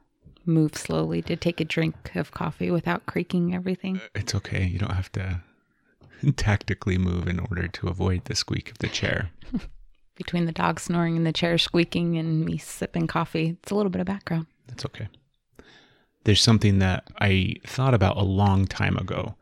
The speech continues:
Speaker 2: that I wanted to start doing on the podcast, on every single episode of the podcast. I want to talk about this.
Speaker 1: Oh.
Speaker 2: And I thought about it a long time ago. And then since we haven't recorded an episode of the podcast for over two months, which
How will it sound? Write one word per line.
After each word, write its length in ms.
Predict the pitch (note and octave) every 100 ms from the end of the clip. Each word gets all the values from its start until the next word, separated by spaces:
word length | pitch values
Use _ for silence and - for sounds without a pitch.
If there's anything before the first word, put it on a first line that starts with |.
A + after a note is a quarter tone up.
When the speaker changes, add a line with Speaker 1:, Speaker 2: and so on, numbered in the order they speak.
| _ _ _ -
Speaker 2:
that 120 | G2
I 60 |
wanted 320 | F#2+ F#2 F2+ F2+
to 100 | G2
start 300 | - - E2
doing 260 | G2 F2+ F2+
on 100 | F2+
the 100 | F2
podcast, 540 | G2 - - - -
on 120 | G2 -
every 260 | A2 G#2+ G#2+
single 320 | A2 G2 F#2+
episode 300 | F#2 - -
of 60 | -
the 80 |
podcast. 540 | - F#2+ F#2 - G2 -
I 60 |
want 160 | F2 F2
to 60 | E2+
talk 260 | - -
about 240 | - - - -
this. 460 | G2+ - - - -
Speaker 1:
Oh. 200 | C#3 F#3+ E3+ - - _ -
Speaker 2:
And 160 | F#2
I 40 | F#2+
thought 240 | G#2 G2
about 200 | F#2 F#2+
it 100 | F#2+
a 60 | F#2+
long 200 | F#2+ F2+
time 220 | - F#2+
ago. 300 | F2 - F#2+ - - - - -
And 120 | F#2
then 120 | F2+
since 320 | F2 G2 F2 -
we 80 | F2+
haven't 220 | F#2 F#2
recorded 520 | F#2 - G#2+ F#2+ F2+
an 100 | F2+
episode 320 | F#2 - -
of 60 | F#2
the 60 | G2
podcast 600 | - F#2+ - - G2 -
for 200 | - G2+
over 160 | F#2 -
two 220 | - G2
months, 420 | F2+ E2+ - -
which 360 | G2 - -